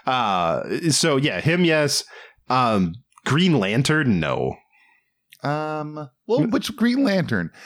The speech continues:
Speaker 2: Hal Jordan, no.
Speaker 1: Well,
Speaker 2: John
Speaker 1: that's what
Speaker 2: Stewart, yes.
Speaker 1: Okay, yeah, yeah. G-, I was thinking Hal, yeah, but yeah. Uh, but yeah, John Stewart, sure. Yeah, but Hal Jordan, like, again,
Speaker 2: Hal
Speaker 1: I think
Speaker 2: Jordan, I don't get that. I don't get the feeling
Speaker 1: No.
Speaker 2: he does that now.
Speaker 1: Plus,
Speaker 2: No.
Speaker 1: like, he, again, I think is another case like Tony Stark.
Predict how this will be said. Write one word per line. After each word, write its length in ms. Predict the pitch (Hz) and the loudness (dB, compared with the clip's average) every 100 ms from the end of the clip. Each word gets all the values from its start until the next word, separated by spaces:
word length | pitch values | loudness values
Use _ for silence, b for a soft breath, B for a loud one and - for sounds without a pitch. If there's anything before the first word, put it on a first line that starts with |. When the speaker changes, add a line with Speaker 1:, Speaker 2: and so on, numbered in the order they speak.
| B | B
Speaker 2:
Hal 280 | - 185 214 | -4 0 0
Jordan, 560 | 170 180 170 160 156 127 | 2 2 2 4 2 4
no. 340 | 123 104 95 | 2 2 2
Speaker 1:
Well, 60 | 104 | 2
Speaker 2:
John 120 | 175 | 2
Speaker 1:
that's 180 | 202 123 | 0 2
what 100 | 151 | 0
Speaker 2:
Stewart, 320 | 113 104 95 90 | 2 2 0 -2
yes. 480 | 92 76 - - - | -2 -2 -6 -6 0
Speaker 1:
Okay, 200 | 202 170 | 2 2
yeah, 160 | 156 | 0
yeah. 320 | 113 120 90 98 | 2 0 0 0
G-, 120 | 175 | 0
I 100 | 185 | 2
was 160 | 208 196 | 2 2
thinking 540 | 185 143 131 101 76 | 0 2 2 2 0
Hal, 440 | - 107 78 69 - | -4 -2 -2 -4 -2
yeah, 300 | 104 76 73 - | 0 0 -2 0
but 120 | 92 | 0
yeah. 300 | 80 69 64 - | 2 -2 -6 -6
Uh, 280 | 101 85 80 | -2 0 0
but 180 | 135 220 | 2 2
yeah, 140 | 220 | 2
John 260 | 143 220 196 | 0 0 0
Stewart, 260 | - 135 92 | 0 0 0
sure. 320 | 92 71 - 123 | -2 -4 -4 -2
Yeah, 180 | 92 | 0
but 200 | 87 127 | 0 0
Hal 220 | 120 165 156 | 2 0 0
Jordan, 360 | 131 127 127 | 0 0 2
like, 180 | 135 127 | 0 2
again, 340 | 175 175 185 107 | 0 2 0 -2
Speaker 2:
Hal 240 | - 185 | -4 -2
Speaker 1:
I 20 | |
think 80 | 190 | 0
Speaker 2:
Jordan, 340 | 175 170 165 - - | 2 2 0 -2 -2
I 80 | 156 | 0
don't 160 | 151 | 0
get 180 | 131 127 | 0 0
that. 100 | 113 | 0
I 80 | 104 | 0
don't 140 | 104 | -2
get 140 | 101 - | -4 -8
the 80 | 87 | -2
feeling 200 | 120 135 | 0 2
Speaker 1:
No. 180 | 87 | 0
Speaker 2:
he 60 | 82 | -2
does 200 | 80 76 | -4 -4
that 180 | 80 78 | -6 -8
now. 240 | 78 78 - | -8 -10 -4
Speaker 1:
Plus, 260 | 233 277 262 | 0 2 2
Speaker 2:
No. 80 | 233 | 0
Speaker 1:
like, 160 | 180 - | 0 -2
he, 180 | 196 - | -6 -4
again, 280 | 190 196 196 - | -2 0 0 0
I 80 | 165 | 0
think 160 | 180 | 2
is 80 | 165 | 4
another 320 | 165 156 151 | 4 4 2
case 300 | 135 143 131 | 0 0 2
like 120 | 127 | 0
Tony 220 | 127 127 110 | 2 2 4
Stark. 260 | 131 110 | 2 -2